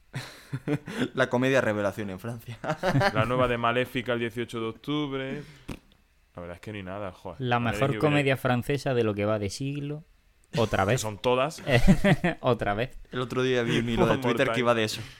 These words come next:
Speaker 1: Cómo vendían las películas, las comedias francesas en España y todas tenían el mismo título, ¿no? Eh,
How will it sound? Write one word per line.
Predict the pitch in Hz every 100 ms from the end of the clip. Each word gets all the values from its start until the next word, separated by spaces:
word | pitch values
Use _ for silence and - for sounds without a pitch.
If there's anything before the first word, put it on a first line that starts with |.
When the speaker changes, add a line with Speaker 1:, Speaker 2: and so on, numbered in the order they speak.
| -
Speaker 1:
Cómo | 127 -
vendían | 135 123 120
las | 110 107
películas, | 104 110 120 117 113
las | 104 101
comedias | - 101 107 117
francesas | 113 104 113 113 123
en | 120 98
España | 98 - 104 143
y | 131
todas | 107 104
tenían | 117 110 107
el |
mismo | 101 104 98
título, | - 110 101 90
¿no? | 98 147
Eh, | 110 95